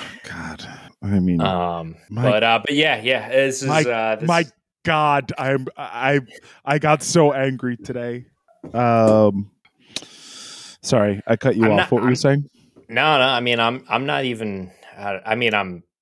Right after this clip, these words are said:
Speaker 2: I'm upset. I'm frustrated for him, but, uh, to me, this is all just part of the, it's all just part of the story. It's all just part of the entertainment. It's,
Speaker 1: It is.
Speaker 2: uh,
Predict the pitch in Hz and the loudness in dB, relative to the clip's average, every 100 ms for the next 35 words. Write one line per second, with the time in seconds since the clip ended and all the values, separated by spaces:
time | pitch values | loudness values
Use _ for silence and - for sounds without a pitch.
0 | _ _ - 117 147 - - - - _ | _ _ -4 -2 0 -2 -4 -4 -6 _
1 | _ _ _ 110 101 - 120 - 110 95 | _ _ _ -16 -12 -8 -8 -6 -6 -4
2 | 92 87 - 104 92 92 98 92 90 - | -8 -10 -8 -6 -6 -4 -4 -4 -6 -10
3 | _ _ _ _ - 101 123 - _ _ | _ _ _ _ 0 0 0 -6 _ _
4 | _ _ _ _ - 90 85 85 87 - | _ _ _ _ -4 -2 -2 -4 -4 -4
5 | 104 95 98 87 85 95 92 87 85 87 | -2 0 2 0 0 0 2 2 0 -4
6 | - - 98 87 87 - - 98 95 - | -6 -2 0 0 -4 -8 -4 -2 -4 -8
7 | _ - 104 98 95 87 - 113 98 87 | _ -4 4 4 4 0 -2 2 2 0
8 | - - 95 92 92 - - - 90 90 | -2 0 0 0 -6 -12 -10 -6 -4 -6
9 | - - 107 92 90 92 90 90 - - | -10 -6 -2 -2 -2 -2 -2 -4 -10 -20
10 | _ - 104 92 - 98 92 92 - _ | _ -4 -2 0 0 0 0 -2 -8 _
11 | - 98 90 - 139 165 170 | -8 -6 -2 0 4 4 2